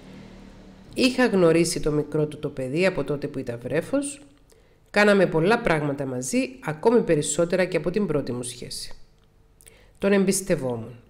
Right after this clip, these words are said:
Ήταν κύριος απέναντί μου. Δεν ήταν όμως κύριος απέναντι στη σύντροφο του, ε;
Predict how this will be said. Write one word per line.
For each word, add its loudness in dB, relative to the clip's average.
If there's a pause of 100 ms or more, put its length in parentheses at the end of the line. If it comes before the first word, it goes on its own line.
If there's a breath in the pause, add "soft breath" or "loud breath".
Ήταν -2
κύριος 0
απέναντί -10
μου. -18 (340)
Δεν -2
ήταν 0
όμως -4
κύριος -2
απέναντι -2
στη -10
σύντροφο -8
του, -10
ε; 0